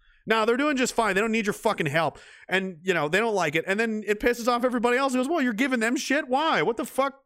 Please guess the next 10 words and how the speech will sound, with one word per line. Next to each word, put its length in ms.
When, 200
when, 220
when 160
are 40
the 100
Muslim, 420
uh, 240
only 320
business 400
loans? 440